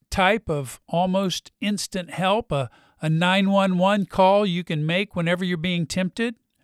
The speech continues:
Well, <laughs> you know what I'm gonna say. Get on one of our online support teams and stop trying to be an army of one.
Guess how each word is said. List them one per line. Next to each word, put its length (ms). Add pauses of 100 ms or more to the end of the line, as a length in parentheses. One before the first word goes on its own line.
(140)
Well, 220 (320)
<laughs> 340
you 160
know 240
what 120
I'm 140
gonna 160
say. 460 (560)
Get 200
on 220
one 180
of 120
our 180
online 400
support 440
teams 440 (420)
and 120
stop 360
trying 340
to 80
be 220
an 220
army 360
of 140
one. 540